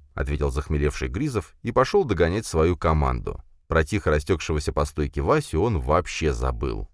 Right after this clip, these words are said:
Едва разместившись за столиком, друзья сразу же начали бросать шары. Гризов уже пару раз бывал здесь по журналистской необходимости, писал про всякие турниры. Поэтому худо-бедно мог кинуться шариком.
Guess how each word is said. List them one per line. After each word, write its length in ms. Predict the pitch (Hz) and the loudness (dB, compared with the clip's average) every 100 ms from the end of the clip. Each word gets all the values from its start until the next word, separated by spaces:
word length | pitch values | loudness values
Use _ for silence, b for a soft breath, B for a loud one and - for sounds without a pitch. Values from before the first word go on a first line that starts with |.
| _ _ _ _ _ _ _ | _ _ _ _ _ _ _
Едва 380 | 73 87 113 190 | -2 0 4 4
разместившись 760 | 165 123 135 - 170 151 113 | 4 2 0 -2 -6 -2 0
за 180 | 78 87 | 4 2
столиком, 520 | - - 165 143 104 | 2 0 0 2 0
друзья 360 | 82 95 98 135 | 2 0 4 2
сразу 420 | - 113 143 131 | 4 4 4 4
же 140 | 120 107 | 2 2
начали 340 | 95 - 98 | 2 2 2
бросать 400 | 85 80 85 76 | 4 4 2 0
шары. 480 | - 76 64 50 - _ - | 2 0 0 -6 -10 _ -6
Гризов 440 | 98 196 139 98 | -2 0 0 0
уже 200 | 92 90 | 2 2
пару 280 | 87 135 92 | 4 4 6
раз 200 | 110 92 | 4 2
бывал 360 | 76 85 131 107 | 2 4 4 2
здесь 280 | 85 92 | 0 -2
по 120 | - 87 | -2 0
журналистской 560 | 85 92 98 95 - | 2 2 0 0 0
необходимости, 760 | 80 78 95 127 156 123 - 82 | 0 2 2 2 -2 -2 -4 -4
писал 380 | 135 - 156 | -4 2 2
про 140 | - 117 | 2 0
всякие 340 | - 80 80 | 0 -2 -2
турниры. 560 | 76 104 78 60 50 - _ _ _ _ _ _ _ | 0 2 2 -2 -6 -12 _ _ _ _ _ _ _
Поэтому 480 | - 143 175 160 135 | 2 4 4 2 2
худо-бедно 600 | 123 175 113 117 156 117 | 2 2 2 2 2 2
мог 280 | 101 160 - _ | 2 0 -2 _
кинуться 480 | 117 98 82 - 82 | 0 2 2 0 0
шариком. 600 | - 80 - - 50 | 2 2 2 -4 -6